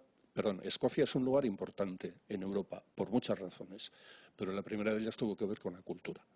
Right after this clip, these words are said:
Creemos que es un buen modelo para nosotros y es una buena puerta para acceder a esa internacionalización de la cultura vasca.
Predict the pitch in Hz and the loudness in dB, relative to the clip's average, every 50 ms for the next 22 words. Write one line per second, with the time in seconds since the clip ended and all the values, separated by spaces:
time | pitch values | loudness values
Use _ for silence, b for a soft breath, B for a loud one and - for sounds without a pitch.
0 | B B B B _ - - 104 117 117 - - 104 - - 120 113 113 120 - | B B B B _ -4 -2 0 0 0 2 2 2 4 4 4 4 2 0 -2
1 | - 101 90 120 117 110 107 101 101 101 98 90 90 95 92 95 92 92 - - | -4 0 2 2 4 4 2 0 0 -2 -2 -2 -4 -6 -6 -8 -10 -10 -10 -10
2 | - - 113 127 139 - - B B B B B B 110 101 101 - - 104 98 | -8 -6 -4 -6 -6 -6 -10 B B B B B B -2 0 0 0 0 -2 -2
3 | 98 92 107 101 104 95 - 107 107 107 - - 120 113 - - 104 92 98 101 | 0 0 0 2 0 0 0 0 0 0 -2 -2 -2 -2 0 -2 -4 -2 -2 -2
4 | - 101 101 95 - - - - 92 98 104 104 - B B B B B B B | -2 -4 -6 -8 -8 -6 -6 -2 0 0 0 0 -2 B B B B B B B
5 | B B - - - - - 123 107 104 101 - 101 101 110 95 95 - - 104 | B B -10 -2 -2 2 2 2 2 2 0 -2 -2 -2 -2 -4 -4 -4 -4 -4
6 | 95 95 95 95 92 - 101 - - 110 104 110 110 - _ _ - 95 90 95 | -4 -4 -4 -6 -6 -8 -8 -4 -2 -2 -2 -2 -4 -8 _ _ -6 -6 -6 -4
7 | - - 90 - - 92 87 85 82 85 - - - - | -6 -6 -6 -6 -4 -2 -2 -2 -2 -4 -8 -8 -8 -14